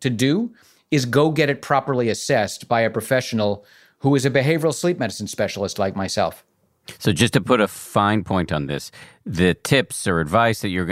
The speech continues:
Speaker 2: uh, general guidelines that you're gonna share in the course of this, and you've already shared in the course of this interview, are basic sleep hygiene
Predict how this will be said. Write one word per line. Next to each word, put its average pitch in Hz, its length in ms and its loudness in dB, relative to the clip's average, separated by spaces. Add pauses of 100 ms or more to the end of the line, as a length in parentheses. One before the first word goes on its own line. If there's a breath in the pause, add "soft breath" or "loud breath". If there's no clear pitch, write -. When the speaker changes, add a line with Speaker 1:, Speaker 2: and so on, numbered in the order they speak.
Speaker 2:
uh, 90 120 2 (220)
general 107 380 2
guidelines 110 540 2
that 98 120 -6
you're 85 120 -4
gonna 82 160 -2
share 98 460 2
in 87 80 0
the 82 80 -4
course 92 320 -2
of 85 100 -2
this, 82 140 -2
and 85 120 -4
you've 73 180 -2
already 104 280 4
shared 92 320 0
in 82 40 -6
the 80 60 -4
course 92 240 -2
of 82 60 -8
this 78 160 -6
interview, 80 340 0 (340 loud breath)
are 87 460 4 (260 soft breath)
basic 113 520 0
sleep - 380 -2
hygiene 104 880 0